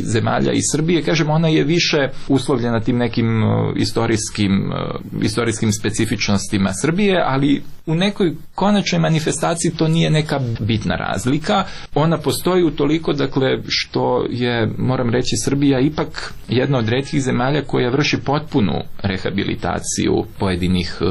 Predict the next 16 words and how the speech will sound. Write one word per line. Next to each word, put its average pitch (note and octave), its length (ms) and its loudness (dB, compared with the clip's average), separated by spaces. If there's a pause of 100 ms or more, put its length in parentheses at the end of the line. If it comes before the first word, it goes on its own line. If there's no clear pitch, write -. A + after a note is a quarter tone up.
(480)
ljudi G2+ 260 2
odgovornih E2+ 720 -4
za F2+ 180 -2
saradnju F2+ 580 -2
sa - 180 -4
okupatorom - 760 -2
i - 180 -2 (360)
za F#2+ 180 0
zločine. C#3 880 0
Kad B2 180 -4
kažem D3 300 -2
potpunu, D3+ 580 0
e, C#3 60 -2 (680)
mislim, C#3+ 300 2
dakle, C3 220 0
nije D3+ 420 2